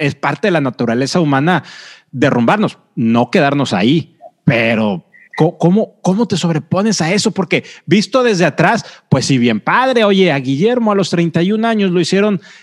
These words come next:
gerente general, lo que para nosotros es un director general de toda una región de Centroamérica y luego y entonces, pero pues detrás también hay, está el sobreponerte.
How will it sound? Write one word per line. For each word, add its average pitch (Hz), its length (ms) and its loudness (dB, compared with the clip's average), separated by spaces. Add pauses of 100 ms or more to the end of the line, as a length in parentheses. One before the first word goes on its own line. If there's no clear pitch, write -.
(120)
gerente 208 880 0
general, 196 560 0
lo 214 120 -4
que 185 100 -6
para 170 180 -2
nosotros 170 220 -4
es 196 60 -6
un 208 120 -2
director 196 480 -2
general 208 540 -2
de 208 80 -2
toda 202 240 -4
una 202 160 -2
región 185 320 -2
de 190 80 -2
Centroamérica 165 880 -2
y 143 60 -2
luego 180 420 -2
y 165 120 -4
entonces, 170 760 -6 (600)
pero 139 300 0
pues 117 200 -4
detrás 113 420 -8
también 165 320 -2
hay, 170 180 -2
está 135 240 -8
el 147 80 -6
sobreponerte. 127 1040 -6